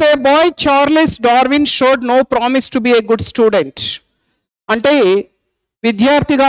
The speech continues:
ఉన్నప్పుడు చార్లెస్ డార్విన్ ఒక, అంటే, ఆ, he showed no promise to be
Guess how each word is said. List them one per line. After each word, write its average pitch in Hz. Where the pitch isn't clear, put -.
ఉన్నప్పుడు 240
చార్లెస్ 247
డార్విన్ 226
ఒక, 254
అంటే, 254
ఆ, -
he 226
showed 285
no 277
promise 254
to 247
be 247